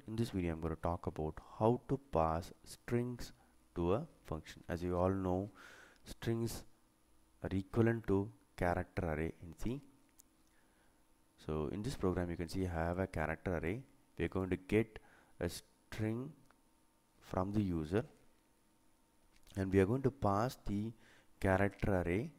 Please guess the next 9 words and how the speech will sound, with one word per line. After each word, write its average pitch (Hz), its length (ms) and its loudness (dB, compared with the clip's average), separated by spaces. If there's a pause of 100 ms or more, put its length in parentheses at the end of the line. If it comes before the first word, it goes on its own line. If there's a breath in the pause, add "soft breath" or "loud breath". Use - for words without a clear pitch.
(480)
to 101 160 4
a 107 60 4
method. 87 420 0 (920)
You 87 100 -4
can 85 160 -6
see 90 140 -2
here 82 180 2
character 85 460 -2
array 95 240 -4